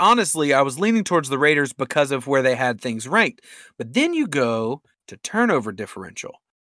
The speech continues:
The Raiders are minus nine in turnovers.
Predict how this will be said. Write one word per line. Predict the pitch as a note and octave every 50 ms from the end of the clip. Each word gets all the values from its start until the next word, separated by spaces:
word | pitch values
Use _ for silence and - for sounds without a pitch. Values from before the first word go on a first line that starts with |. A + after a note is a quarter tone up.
| _ _ _ _ _ _ _
The | A#2 A2
Raiders | A2+ C3+ F#3 A3+ C4 C4 A#3 F#3 D3+ C#3+ - -
are | - B2+ B2 A#2+ A#2+ A2+ - _ _ _ _
minus | A#2+ A#2+ A#2+ A#2+ C3 D3+ F3 G3+ A3 A3+ A#3 B3 A#3+ A#3 - - - _ _ -
nine | C3 B2 A2+ G#2 A2 C3 C#3 C#3 C#3 C3+ B2+ A#2+ A2+ G#2+ G2+ F#2 -
in | - G#2+ G2+
turnovers. | G2 - - A2 G#2+ G#2+ G2 E2+ C2+ B1+ - -